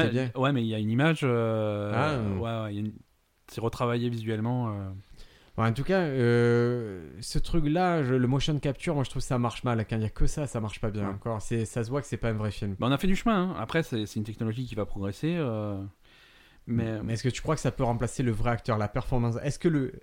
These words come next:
Speaker 2: par exemple, on va prendre Gollum. Si tu enlèves Andy Serkis, est-ce que Gollum il est aussi puissant ?
Speaker 1: Non, il y avait du talent derrière.
Speaker 2: Voilà.
Speaker 1: Voilà, il y avait un personnage, tu vois, il y avait, la technique était marrante, mais il y avait un... Il y avait vraiment un personnage, une interprétation qui était... qui était géniale, quoi.
Speaker 2: Parce que les acteurs, moi, moi, je suis pas un fan des acteurs, hein, j'ai... c'est,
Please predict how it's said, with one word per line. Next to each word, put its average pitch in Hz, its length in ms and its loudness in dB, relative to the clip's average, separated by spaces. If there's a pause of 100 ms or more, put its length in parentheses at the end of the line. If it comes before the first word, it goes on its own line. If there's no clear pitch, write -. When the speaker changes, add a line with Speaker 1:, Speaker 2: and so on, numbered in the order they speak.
(160)
Speaker 2:
par 123 100 -2
exemple, 120 220 -2
on 117 40 0
va 120 100 2
prendre 135 240 -2
Gollum. 131 380 2 (420)
Si 170 60 -8
tu 156 60 2
enlèves 143 180 6
Andy 139 180 2
Serkis, - 400 -8
est-ce 143 240 -6
que 127 60 0
Gollum 123 360 -2
il 123 60 -4
est 120 40 -4
aussi 107 180 -8
puissant ? - 340 -12 (480)
Speaker 1:
Non, 107 220 0
il 98 60 -4
y 101 40 -2
avait 104 140 -2
du 110 120 -8
talent 131 260 2
derrière. 104 420 -2 (240)
Speaker 2:
Voilà. 92 220 -10
Speaker 1:
Voilà, 98 220 -2
il 92 60 -8
y 98 40 -6
avait 120 120 0
un 131 100 2
personnage, 113 440 -4
tu 107 60 -12
vois, 104 100 -8
il 98 40 -10
y 98 40 -10
avait, 98 160 -10 (280)
la 107 100 -2
technique 131 340 -2
était - 140 -6
marrante, 123 320 -2
mais 117 60 0
il 117 40 2
y 117 40 2
avait 123 100 2
un... 139 120 2 (120)
Il 98 60 -8
y 92 40 -6
avait 107 140 -4
vraiment 123 240 2
un 127 60 0
personnage, 120 420 -2
une 110 80 -2
interprétation 104 680 -8
qui - 140 -12
était... 87 280 -12
qui - 80 -20
était - 120 -16
géniale, 110 220 -8
quoi. - 120 -20 (240)
Speaker 2:
Parce - 100 -20
que 127 80 -2
les 113 220 0
acteurs, 139 300 0
moi, 139 120 -2
moi, 135 120 -4
je 143 60 -2
suis - 120 -6
pas 190 180 0
un 170 100 0
fan 143 300 -2
des 113 180 -2
acteurs, 107 300 -2
hein, 110 100 -2
j'ai... 101 280 -2
c'est, 95 520 -4